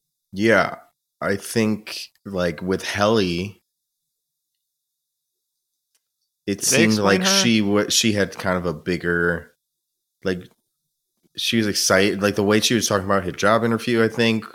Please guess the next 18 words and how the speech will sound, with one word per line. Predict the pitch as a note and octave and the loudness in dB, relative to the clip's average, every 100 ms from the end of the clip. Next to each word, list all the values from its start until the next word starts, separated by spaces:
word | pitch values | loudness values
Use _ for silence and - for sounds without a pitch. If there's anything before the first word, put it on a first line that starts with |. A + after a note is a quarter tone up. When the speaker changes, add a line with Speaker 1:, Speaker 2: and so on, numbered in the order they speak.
| _ | _
Speaker 1:
when | G2 | -6
they | F#2 | -2
were | F#2 | -2
showing | F#2 A2+ G#2 | -2 0 0
her, | G2+ G2 | 0 0
and, | E2+ | 0
like, | F2 | -2
she | G#2 | -2
was | F#2 | -2
excited | F2+ - F#2 F2+ | -2 0 0 0
to, | E2+ | -4
like, | F2 - | -6 -2
bring | F#2+ F#2 | -2 0
her | F#2+ F2+ | -2 -4
skills | - F#2+ F2+ - | -2 -2 -2 -6
to | - | -12
the | |
table, | - A2 A2 G#2+ G#2+ G2+ G2+ | -2 0 0 2 2 0 -4